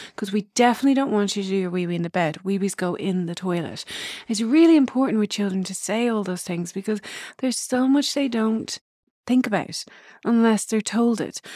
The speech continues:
So you can be like, "Wee-wees go in the toilet now.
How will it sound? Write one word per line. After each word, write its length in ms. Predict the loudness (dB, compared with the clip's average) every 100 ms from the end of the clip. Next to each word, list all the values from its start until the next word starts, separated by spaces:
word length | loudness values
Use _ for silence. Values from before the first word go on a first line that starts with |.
| -16
So 140 | -6 0
you 40 |
can 80 | 2
be 60 | 4
like, 220 | 2 -2
"Wee-wees 460 | -4 0 2 2 2
go 260 | 2 4
in 140 | 4 2
the 80 | 0
toilet 380 | -2 -4 -4 -8
now. 220 | -10